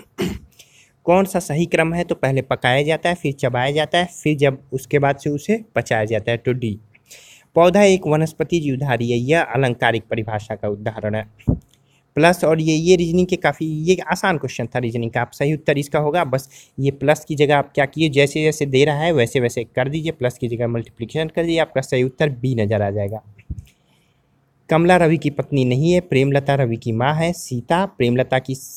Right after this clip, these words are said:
एकमात्र पुत्रवधू है, सही उत्तर सीता रवि की पत्नी है, सी।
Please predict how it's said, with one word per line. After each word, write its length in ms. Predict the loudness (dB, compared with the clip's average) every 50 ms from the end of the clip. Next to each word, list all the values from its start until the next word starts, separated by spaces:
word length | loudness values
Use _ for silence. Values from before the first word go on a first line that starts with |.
| -14 _ -4
एकमात्र 560 | -4 -4 -2 -2 0 0 0 0 0 -4 -8
पुत्रवधू 640 | -6 -6 -8 -8 -8 -4 0 2 2 2 2 2 2
है, 100 | 2 2
सही 240 | 0 0 0 0
उत्तर 340 | 0 0 0 0 0 0 -2 -4 -16 -20 -20 -20 _ -18
सीता 480 | -12 -10 -8 -4 0 0 0 0 0 -2
रवि 260 | 0 2 2 2 2 0
की 180 | -2 -2 -2
पत्नी 440 | -2 -2 -4 -4 -4 -4 -4 -2 0
है, 80 | -2 -2
सी। 280 | -4 -6 -8 -8 -8